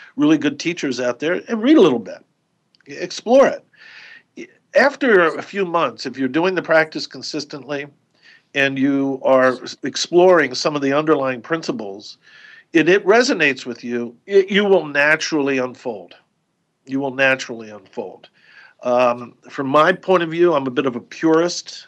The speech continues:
here, as my teacher was. So,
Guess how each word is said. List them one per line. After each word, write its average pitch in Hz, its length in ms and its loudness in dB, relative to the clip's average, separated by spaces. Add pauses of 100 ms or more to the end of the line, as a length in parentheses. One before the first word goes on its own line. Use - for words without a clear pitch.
(120)
here, 165 320 -2
as 127 140 -10
my 123 260 -6
teacher 156 380 -6
was. 156 560 -2
So, 131 540 4